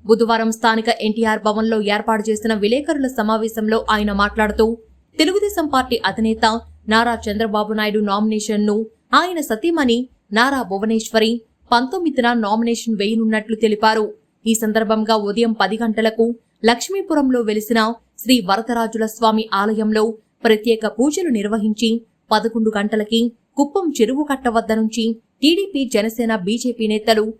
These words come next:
కార్యకర్తలు, అభిమానులు, ప్రజలతో భారీ ర్యాలీ నిర్వహించనున్నట్లు తెలిపారు. మధ్యాహ్నం పన్నెండు గంటల ముప్పై మూడు నిమిషాలకు టీడీపీ అధినేత చంద్రబాబు నామినేషన్ పత్రాలను నారా భువనేశ్వరి ఎన్నికల అధికారులకు సమర్పించనున్నారు.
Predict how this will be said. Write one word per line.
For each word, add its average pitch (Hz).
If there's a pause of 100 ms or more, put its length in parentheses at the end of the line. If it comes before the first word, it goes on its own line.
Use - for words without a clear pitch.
(200)
కార్యకర్తలు, 214
అభిమానులు, 220 (240)
ప్రజలతో 285
భారీ 226
ర్యాలీ 214
నిర్వహించనున్నట్లు 220
తెలిపారు. 208 (380)
మధ్యాహ్నం 220
పన్నెండు 214
గంటల 214
ముప్పై 208
మూడు 214
నిమిషాలకు 214 (300)
టీడీపీ 311
అధినేత 220 (360)
చంద్రబాబు 208
నామినేషన్ 214
పత్రాలను 208 (260)
నారా 320
భువనేశ్వరి 233 (220)
ఎన్నికల 320 (140)
అధికారులకు 285
సమర్పించనున్నారు. 214